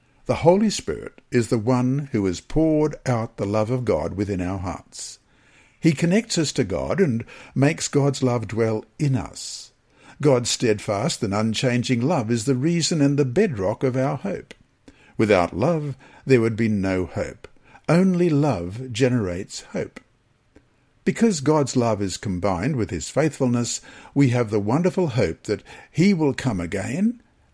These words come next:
and take us home to where he is.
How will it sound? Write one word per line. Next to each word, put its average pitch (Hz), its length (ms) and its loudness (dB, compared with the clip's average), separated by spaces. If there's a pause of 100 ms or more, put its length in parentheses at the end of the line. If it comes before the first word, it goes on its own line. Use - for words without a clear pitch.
(120)
and 123 340 2
take 156 380 -2
us 139 380 -4
home 85 540 -8 (280)
to 123 120 0
where 120 460 -2
he 127 460 -4
is. - 760 -10